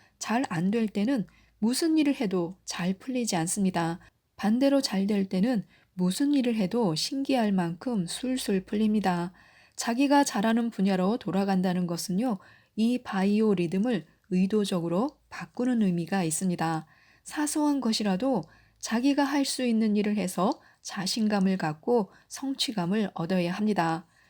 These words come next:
그렇게 해서 자기 주위에 있는 마이너스 흐름을 플러스로 바꾸는 것입니다.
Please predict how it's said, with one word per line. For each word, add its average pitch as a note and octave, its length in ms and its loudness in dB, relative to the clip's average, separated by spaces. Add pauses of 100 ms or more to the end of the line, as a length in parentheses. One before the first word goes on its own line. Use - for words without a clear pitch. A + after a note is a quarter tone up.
(140)
그렇게 C4 500 2
해서 G3 360 0 (280)
자기 G3 500 0
주위에 F#3 480 2
있는 F3 320 -2 (280)
마이너스 G#3 640 0
흐름을 G3 540 0 (260)
플러스로 B3+ 800 -2
바꾸는 G3+ 460 -2
것입니다. F3 640 -2